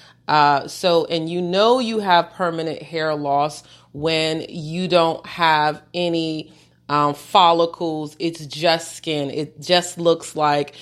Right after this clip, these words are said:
you know, your forehead, no, no follicles, no nothing. That's usually permanent hair loss. And you'll know it,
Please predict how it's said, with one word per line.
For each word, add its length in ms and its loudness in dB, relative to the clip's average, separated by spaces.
you 160 -2
know, 540 4
your 280 4
forehead, 800 2
no, 720 2
no 180 0
follicles, 800 -2
no 220 2
nothing. 760 -4
That's 420 2
usually 580 -4
permanent 720 -4
hair 260 -2
loss. 400 0
And 240 -2
you'll 140 -2
know 340 4
it, 220 0